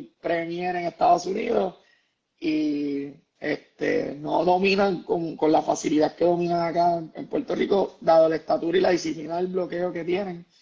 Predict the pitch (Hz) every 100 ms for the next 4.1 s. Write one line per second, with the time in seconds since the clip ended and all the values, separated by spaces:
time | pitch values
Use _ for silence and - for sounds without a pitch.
0 | _ _ _ _ - - 151 175 175 208
1 | - 160 160 165 160 160 160 180 185 170
2 | 170 - 165 160 - - 156 175 190 175
3 | 165 170 190 185 185 180 180 175 160 147
4 | 147